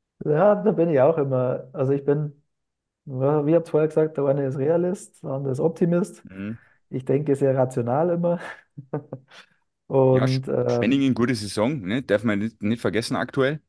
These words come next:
Speaker 1: na eh, also wenn wir, wir, wir wissen, was wir kennen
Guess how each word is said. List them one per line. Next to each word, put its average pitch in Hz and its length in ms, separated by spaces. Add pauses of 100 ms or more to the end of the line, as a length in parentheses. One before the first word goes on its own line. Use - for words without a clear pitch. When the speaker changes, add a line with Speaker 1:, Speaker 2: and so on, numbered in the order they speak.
(760)
Speaker 1:
na 117 300
eh, 120 260
also 117 280
wenn 123 200
wir, 156 520 (1300)
wir, 120 480
wir 120 500
wissen, 139 600
was 120 180
wir 113 140
kennen 175 420